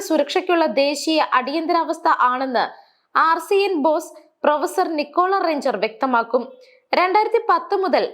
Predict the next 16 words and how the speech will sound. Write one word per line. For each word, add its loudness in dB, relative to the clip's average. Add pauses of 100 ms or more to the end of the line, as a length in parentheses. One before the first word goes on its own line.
എൻ 0
എച്ച് -4
എസ് -2
ബജറ്റ് 0
മൂന്നിലൊന്നായി 0
വർദ്ധിച്ചിട്ടുണ്ട് 0
എന്നും 0 (480)
എ 4 (200)
ആൻഡ് 0
ടിയിലെ 4
സമ്മർദ്ദം 0
ലഘൂകരിക്കാൻ 2 (140)
കൂടുതൽ 0 (100)
കമ്മ്യൂണിറ്റി 0 (260)
ഡയഗ്നോസ്റ്റിക് 0
സെന്ററുകൾ 2